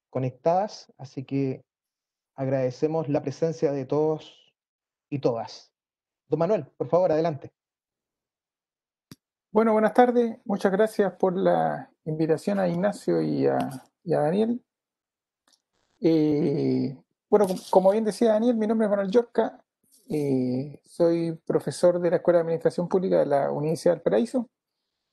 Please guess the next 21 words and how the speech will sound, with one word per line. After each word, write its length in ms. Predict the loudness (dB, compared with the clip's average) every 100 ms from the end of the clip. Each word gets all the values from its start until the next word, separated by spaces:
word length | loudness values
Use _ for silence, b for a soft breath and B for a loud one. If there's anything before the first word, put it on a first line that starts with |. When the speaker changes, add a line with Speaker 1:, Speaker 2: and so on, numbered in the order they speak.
| _
Speaker 2:
y 360 | -2 0 0
director 460 | 2 0 2 2 4
del 360 | 2 0 -4 0
proyecto 460 | 2 2 0 0
Anillos 420 | 0 2 0 -2
que 160 | -2 0
ven 140 | 0
en 120 | -2 0
pantalla, 460 | 0 4 2 2
que 80 | -2
se 120 | -2
llama 180 | 0 0
Bienestar 360 | -2 -2 0 0
y 40 |
Desigualdad 420 | 0 2 0 0
en 60 | -4
Chile 220 | -2 0
después 220 | 2 0
de 60 | 0
la 40 |
Independencia, 640 | 0 0 2 2 2 -4